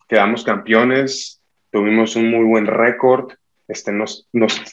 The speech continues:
no me acuerdo de mi récord, creo que en la liga, en mi primer año, solo perdi-, nos fuimos como, perdimos un juego. Mi segundo año no perdimos como ningún juego en la liga, quedamos campeones.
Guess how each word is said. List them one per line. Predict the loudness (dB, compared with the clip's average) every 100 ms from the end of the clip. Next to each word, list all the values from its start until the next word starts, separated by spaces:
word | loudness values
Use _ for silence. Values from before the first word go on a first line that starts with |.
| _ -4
no | 0
me | 0
acuerdo | 2 4 4
de | 4
mi |
récord, | 4 4 4 2 2
creo | 2 2
que | 4 4 2 -8 _ -20 _ _
en | 0 2
la |
liga, | 2 2 2 0 0 -2
en | -4 -2
mi |
primer | -2 0 2 2
año, | 2 -2
solo | -2 0 0 -2
perdi-, | -4 -4 -8
nos | -8 -6
fuimos | -2 -2 -2
como, | 0 2 2 0 -4 0
perdimos | 0 2 -2 -2
un | -2 0
juego. | 4 6 6 2
Mi | -4
segundo | -6 -4 -2
año | -2 -4 -8
no | -10 0
perdimos | 2 2 -2
como | -4 -4
ningún | -2 0 0 0
juego | 0 -2 -2
en | -4
la |
liga, | -4 -2 0 0 -2 _ _ _ _
quedamos | 0 2 2 -2
campeones. | -4 0 2 4 2 0 -4 -10